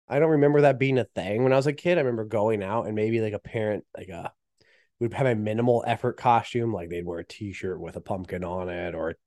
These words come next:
a Superman t-shirt was kind of a good throwaway. Um, maybe you might wear a witch's hat or, like, a sorcerer's hat. And that was all the extent of it for the parents. But some, that, someone showed up here in, like, a full,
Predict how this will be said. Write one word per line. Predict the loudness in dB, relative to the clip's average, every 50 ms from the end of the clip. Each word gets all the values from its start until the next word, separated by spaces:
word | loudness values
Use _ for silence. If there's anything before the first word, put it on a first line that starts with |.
| -16 -12
a | -12 -12
Superman | -6 -4 -2 -2 0 2 2 2 2 0
t-shirt | -2 -4 -4 -4 -4 -2 0 0 0
was | 0 -2 -4
kind | -2 0 0
of | 2
a | 2
good | 4 4 4 4 4
throwaway. | 6 8 10 10 10 10 10 10 10 10 8 8 6 6 2 -2 _ _ _ _ _ _ _ _ _ _ _ _
Um, | 0 2 2 4 2 2 -2 -4 -4 -8 _ _ _ _ _ _
maybe | 6 8 8 8 8 8 8
you | 8 6
might | 6 6 6
wear | 4 4 4
a | 2
witch's | 0 -2 -4 -4 -4 -4 -4 -6 -4 -2
hat | 0 2 2 4 2 2 0 -2
or, | -2 -2 -2 -2 -4
like, | -6 -6 -4 -4
a | -6 -6 -6 -8 _ _ _ _ _ _ _ _ -14
sorcerer's | -4 2 4 6 6 6 4 2 0 0 0 0 0 -2
hat. | -2 -4 -4 -4 -4 -2
And | 4 6
that | 8
was | 8 8
all | 6 6
the | 4 2
extent | -2 -4 -4 0 2 2 2 4 2
of | 2
it | 2 0
for | -2
the | -4 -4
parents. | -2 -2 0 2 2 2 0 -2 -6
But | -8 -8 -4 0
some, | 0 2 2 2 0 -2 -2
that, | 0 0 2 2
someone | 4 4 4 2
showed | 4 6 6
up | 6 6 4
here | 4 4 6 4
in, | 4 2
like, | 0 0
a | -4 -6
full, | -4 _ 0 4 4 4 4 4 0